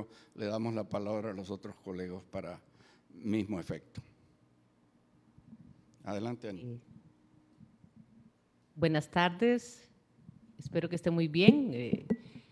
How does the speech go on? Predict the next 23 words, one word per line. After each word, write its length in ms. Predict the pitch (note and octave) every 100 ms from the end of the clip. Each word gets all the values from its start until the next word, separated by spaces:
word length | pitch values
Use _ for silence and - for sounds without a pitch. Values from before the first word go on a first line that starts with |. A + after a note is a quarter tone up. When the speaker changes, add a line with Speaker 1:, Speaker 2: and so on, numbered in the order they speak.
| - - _
Speaker 2:
yo 160 | C#3+ C#3
soy 140 | D#3+
periodista. 1160 | D#3+ D3+ D3 G#3+ B3+ - F#3+ E3+ D3+ B2 C3+ - _ -
Eh, 500 | D3 C#3 B2+ A#2+ A2+
sí, 260 | - A#3 B3+
empecé 840 | A#3+ D#3 D3+ D#3 D3 D3+ D3 -
en 120 | C#3
Grupo 300 | C3 C3 C#3+
Nación 400 | C#3+ C#3+ - D#3
el 100 | D3+
año 200 | C3 C3+
noventa. 520 | C#3 C#3+ E3 F3 E3+ D#3+
Desde 220 | C#3 C3+
entonces 580 | C3 D3 C#3+ C#3 D3 D3
he 60 |
estado, 720 | C#3+ - C#3 C3+ C3+ B2 - - - _ - _ _ -
eh, 300 | B2 A#2 B2+
ejerciendo, 1080 | C#3 - C#3 - D3+ D3+ D3+ D#3 D3 B2 B2
sobre 260 | - C#3 C3
todo 160 | C#3+ D3+
en 60 |
cobertura 500 | D3+ C#3 B2 C3 C3
política. 840 | E3 F#3+ A#3 A#3 C#3+ - C#3 B2+